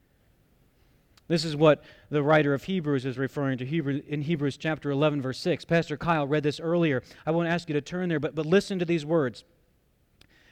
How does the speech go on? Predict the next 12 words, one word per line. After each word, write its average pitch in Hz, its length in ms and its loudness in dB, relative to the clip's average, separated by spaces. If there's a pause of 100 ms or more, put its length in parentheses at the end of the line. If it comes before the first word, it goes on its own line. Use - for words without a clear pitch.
(220)
He, 170 180 -6
he 180 140 2
writes, 165 280 2
"And 185 280 0
without 180 480 2
faith, 147 600 0 (540)
it 180 160 2
is 165 260 4
impossible 170 1120 -2 (1120)
to 175 120 -6
please 254 340 4
him. 131 300 2